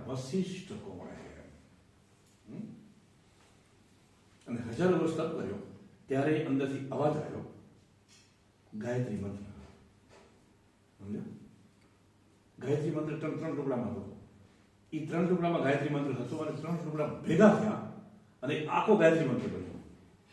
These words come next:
હમ? અને અવાજ આવ્યો કે વશિષ્ઠ કોણ હે, તને જાણવું હશે ને જો. તો જાણવાની મસ્ત ચાવી આ. દુનિયાની અંદર પહેલા પહેલો ગાયત્રી મંત્ર બોલ્યો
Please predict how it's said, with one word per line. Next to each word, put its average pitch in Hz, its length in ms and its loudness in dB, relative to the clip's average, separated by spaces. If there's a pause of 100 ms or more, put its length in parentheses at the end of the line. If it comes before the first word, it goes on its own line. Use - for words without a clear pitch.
(400)
હમ? 196 180 -6 (720)
અને 165 120 0
અવાજ 226 240 10
આવ્યો - 300 12 (160)
કે 151 100 4
વશિષ્ઠ 220 540 4
કોણ 147 420 0
હે, 131 60 2
તને 120 260 -2
જાણવું 143 380 -2
હશે 233 160 -6
ને - 40 -4
જો. - 140 -6 (1600)
તો 104 100 -10 (120)
જાણવાની 107 580 -12
મસ્ત 101 480 -12
ચાવી 95 240 -10
આ. - 40 -10 (1300)
દુનિયાની 233 380 12
અંદર 214 260 10
પહેલા 208 240 10
પહેલો 202 280 6
ગાયત્રી 147 340 4
મંત્ર 131 300 2
બોલ્યો 117 600 -2